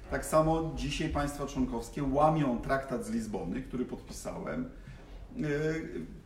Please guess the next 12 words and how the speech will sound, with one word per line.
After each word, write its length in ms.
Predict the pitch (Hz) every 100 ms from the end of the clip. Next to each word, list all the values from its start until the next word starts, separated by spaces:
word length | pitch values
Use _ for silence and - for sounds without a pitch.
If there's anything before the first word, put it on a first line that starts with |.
| -
w 60 | -
którym 260 | 190 190
się 120 | 170
zobowiązały 800 | 170 170 156 151 156 147 120 113 147
do 240 | 175 170
wspólnego 680 | - - 190 180 156 151 165
prowadzenia 640 | 156 160 160 170 175 175
polityki 520 | 180 - 233 - 139
zagranicznej. 640 | 101 82 80 78 - - - - - - - - - - 156
Jak 160 | 147 -
przychodzi 380 | - 180 196 180
to 140 | 180